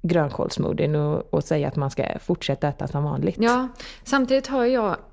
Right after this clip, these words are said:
Speaker 2: väldigt svårt för den här svartvita synen.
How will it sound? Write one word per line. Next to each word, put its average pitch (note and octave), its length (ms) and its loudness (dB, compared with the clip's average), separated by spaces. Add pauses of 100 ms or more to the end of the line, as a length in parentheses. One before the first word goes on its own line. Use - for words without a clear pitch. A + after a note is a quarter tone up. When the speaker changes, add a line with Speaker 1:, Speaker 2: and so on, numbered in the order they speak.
(340)
Speaker 2:
väldigt G#3+ 280 0
svårt C#4 400 0
för - 100 -2
den G3+ 40 2
här E3+ 80 0
svartvita - 760 -6
synen. F3+ 500 0